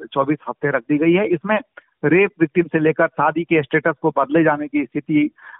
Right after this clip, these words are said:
होती हो, तब भी टर्मिनेशन की इजाजत दे दी गई थी। साथ ही अगर कोई नजदीकी रिश्तेदार के कारण कोई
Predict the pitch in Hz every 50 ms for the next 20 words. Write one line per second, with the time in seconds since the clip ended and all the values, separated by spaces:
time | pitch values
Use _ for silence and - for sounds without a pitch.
0 | _ _ - 151 147 - 170 147 131 135 147 151 147 - - - _ _ - 196
1 | 170 160 190 208 190 - - 156 - 156 156 156 151 151 139 - 151 147 127 143
2 | 131 135 127 127 135 131 113 127 120 110 127 117 127 123 117 - 147 143 - 165
3 | 160 170 - 180 185 175 - - 156 156 160 156 - 165 160 151 139 139 135 131
4 | 131 - 143 156 - 190 185 165 156 143 - 160 160 147 147 156 151 151 147 -
5 | 147 143 139 139 131 147 143 139